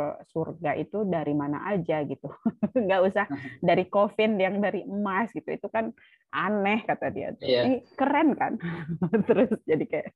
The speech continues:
Speaker 2: Iya, benar.
Speaker 1: <laughs> nonsense.
Speaker 2: Nonsense.
Speaker 1: Oke.
Speaker 2: <laughs>
Speaker 1: Menurut, eh, Nonsense tuh, eh, ngapain juga servis ke, eh, raja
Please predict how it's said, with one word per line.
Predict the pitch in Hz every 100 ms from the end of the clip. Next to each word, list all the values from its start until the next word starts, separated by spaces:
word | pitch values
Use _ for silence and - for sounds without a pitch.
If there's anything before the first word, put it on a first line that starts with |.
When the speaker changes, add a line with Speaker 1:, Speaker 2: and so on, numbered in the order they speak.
| -
Speaker 2:
Iya, | 147 131
benar. | 131 135 127
Speaker 1:
<laughs> | 196
nonsense. | 170 208 - 196 190 175 - - 180 165 185 185
Speaker 2:
Nonsense. | 156 143 143 - 180 170 170 - 220 202 233 233 - - - -
Speaker 1:
Oke. | - - 605 523 - 622 659 - - - _
Speaker 2:
<laughs> | 220 202 196 - 175 - - _ -
Speaker 1:
Menurut, | 226 240 240 240
eh, | - 226 233
Nonsense | 233 254 233 254 254
tuh, | 262 294 233 -
eh, | - 170 165 160 156 151 143 139 -
ngapain | 175 233 190 208 330
juga | 233 - 143 -
servis | - 151 160 156 - _
ke, | 151 147 143 139 139 143 98 -
eh, | - 151 -
raja | 165 165 165 151